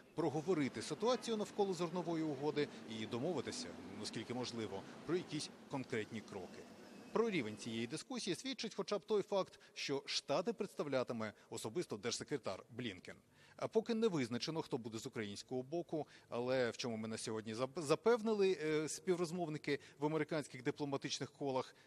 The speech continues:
без України жодне питання не вирішуватимуть. І якщо щодо гарантій безпеки консультації все ж формальні за розкладом, то щодо зернової угоди, то буде постійний зв'язок між Вашингтоном і Києвом, але вже в робочому порядку, а від того ще більш оперативно.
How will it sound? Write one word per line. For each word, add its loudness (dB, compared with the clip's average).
без 0
України 0
жодне 0
питання -4
не 0
вирішуватимуть. -2
І -4
якщо -2
щодо 0
гарантій 2
безпеки -6
консультації 0
все -2
ж -4
формальні 2
за 2
розкладом, 2
то 6
щодо 2
зернової 0
угоди, 4
то 0
буде 4
постійний -2
зв'язок 0
між -4
Вашингтоном -4
і -8
Києвом, 0
але 2
вже 2
в 0
робочому -4
порядку, -6
а -6
від -8
того 2
ще 2
більш -4
оперативно. -2